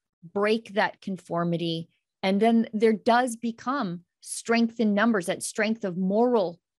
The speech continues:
uh, conviction when there's more people speaking up. So it's incumbent on us. If we want to give power and voice to those other people, we want them to find their voice, we've gotta talk about these things, even when it's unpopular,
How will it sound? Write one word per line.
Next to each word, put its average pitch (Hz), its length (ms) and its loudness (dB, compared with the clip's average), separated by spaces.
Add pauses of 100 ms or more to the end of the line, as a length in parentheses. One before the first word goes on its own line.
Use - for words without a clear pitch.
(320)
uh, 175 240 0
conviction 175 760 -4 (220)
when 208 240 0
there's 196 240 -2
more 202 240 -2
people 196 360 -10
speaking 180 360 -6
up. 262 100 0
So 247 100 -2
it's 240 120 -4
incumbent 285 540 -4
on 196 180 -2
us. - 360 -8 (340)
If 220 100 -4
we 269 140 -2
want 262 440 -2
to 254 80 -8
give 233 380 -4 (320)
power 226 380 0
and 214 180 -4
voice 208 280 -4
to 214 120 -6
those 180 180 -4
other 202 200 0
people, 196 240 -6
we 196 80 0
want 233 360 2
them 247 140 2
to 214 80 0
find 196 260 -4
their 185 100 -4
voice, 170 560 -4 (100)
we've 202 280 0
gotta 196 320 -4
talk 165 300 -10
about - 240 -16
these 175 260 -20
things, 165 320 -14
even 233 280 -2
when 226 120 0
it's 214 140 -6
unpopular, 170 680 -8